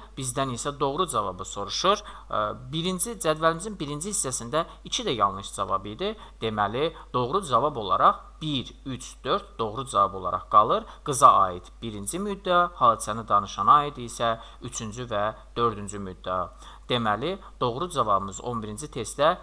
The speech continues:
E variantı olacaq, dəyərli şagirdlər. On ikinci testə baxaq. Mətndə yalnız iki nəfərdən söhbət getmədiyini tünd qara hərflərlə verilmiş hansı sözlə başlayan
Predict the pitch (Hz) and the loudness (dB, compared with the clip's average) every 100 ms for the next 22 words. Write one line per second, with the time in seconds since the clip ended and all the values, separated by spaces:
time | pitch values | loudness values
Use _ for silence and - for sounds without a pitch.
0 | - 147 135 104 98 92 107 165 - - | -2 0 4 4 2 -2 -4 -6 -8 -6
1 | 120 107 104 95 - 95 95 95 104 110 | -2 0 0 -2 -2 -4 -4 -4 -4 -4
2 | 135 170 196 226 - - - - 185 185 | -6 0 0 0 -8 -18 -20 -6 -2 -2
3 | - 180 151 127 - 120 107 113 101 98 | -4 -6 -4 -4 -4 -4 0 2 2 6
4 | - 214 - - - 165 196 208 - 220 | 8 8 4 -16 -14 -4 0 0 0 0
5 | 196 202 247 - - - 147 135 180 240 | 4 4 4 -2 -20 -12 -8 8 10 10
6 | 269 - - - 254 233 - 160 151 165 | 8 -2 -4 -6 -2 0 4 4 4 -2
7 | 156 170 156 175 160 254 269 156 113 104 | -2 -4 -2 -4 -4 -8 -6 -4 -4 -4
8 | 92 82 - - 269 269 - 143 131 123 | -10 -14 -16 -12 -10 -2 6 6 6 2
9 | 117 165 139 104 101 95 127 202 - - | 2 2 2 0 -4 -6 -8 -8 -10 -2
10 | - 131 139 - 254 262 - - - 147 | 6 6 4 -4 -4 -8 -10 -10 -4 -4
11 | 120 110 101 104 113 107 123 | 0 2 4 2 0 0 0